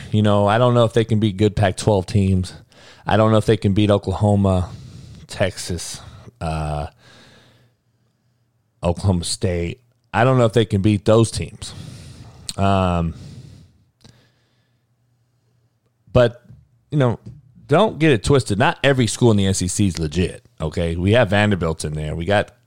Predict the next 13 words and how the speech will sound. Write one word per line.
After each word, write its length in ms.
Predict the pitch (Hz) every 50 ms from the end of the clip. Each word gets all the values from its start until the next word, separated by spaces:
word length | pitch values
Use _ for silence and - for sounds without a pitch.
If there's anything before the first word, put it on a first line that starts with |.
| _ _ -
Kentucky 480 | - 95 85 - 110 107 - - 104
getting 320 | 87 - 104 95 90 87 82
better. 420 | - 82 76 76 78 78 82 87
We 80 | 90 95
got 240 | 104 98 90 - -
Tennessee. 720 | - 117 110 104 95 - - - 107 92 85 85 90 95
We'll 160 | 92 92 98
see 220 | - - - 98 92
how 140 | 90 87
they 180 | 87 85 85 85
go. 280 | 87 85 82 82 80 - _ - - - - - - - - - _ _ _ _ _
It's 340 | - 170 160 - - - -
just, 400 | 220 220 208 175 - - -